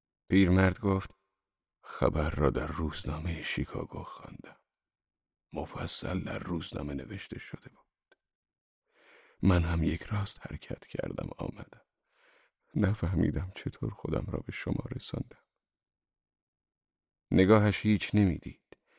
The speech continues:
چشمانش بی تماشای چیزی دورا دور اتاق می‌گشت. گفت: "دیوانه بود. او باید دیوانه بوده باشد." اصرار کردم:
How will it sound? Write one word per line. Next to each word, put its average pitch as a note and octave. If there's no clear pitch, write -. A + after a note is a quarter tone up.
چشمانش A2+
بی A2
تماشای G#2
چیزی F#2+
دورا F2
دور E2
اتاق D#2
می‌گشت. -
گفت: E2+
"دیوانه C#2
بود. -
او F#2+
باید F2
دیوانه F2
بوده -
باشد." -
اصرار A2
کردم: G2